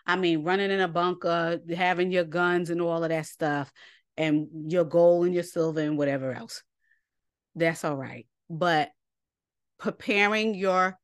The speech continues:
soul and your spirit is paramount, because somebody could kick down that door, dig, um, dig down into your bunker and overpower you. A A I can send, um, one of those, um, thank you,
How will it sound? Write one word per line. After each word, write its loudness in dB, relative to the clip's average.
soul -4
and -6
your -6
spirit -2
is -4
paramount, -8
because 0
somebody 2
could -4
kick -6
down 0
that -2
door, 2
dig, -2
um, 2
dig -2
down 4
into -4
your 0
bunker 0
and 2
overpower 2
you. -8
A 2
A 6
I 6
can -2
send, 0
um, 4
one -6
of -4
those, 2
um, 0
thank -2
you, -10